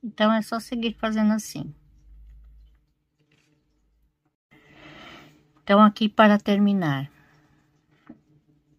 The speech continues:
um, dois, aqui no terceiro, eu faço um ponto alto duplo,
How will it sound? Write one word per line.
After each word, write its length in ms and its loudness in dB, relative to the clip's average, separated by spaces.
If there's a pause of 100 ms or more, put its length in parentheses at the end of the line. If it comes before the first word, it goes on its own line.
(520)
um, 280 4
dois, 800 -4 (120)
aqui 180 -12
no 140 -8
terceiro, 580 -8 (1600)
eu 160 -14
faço 640 -10 (840)
um 180 -4
ponto 500 -6
alto 420 -8
duplo, 680 -4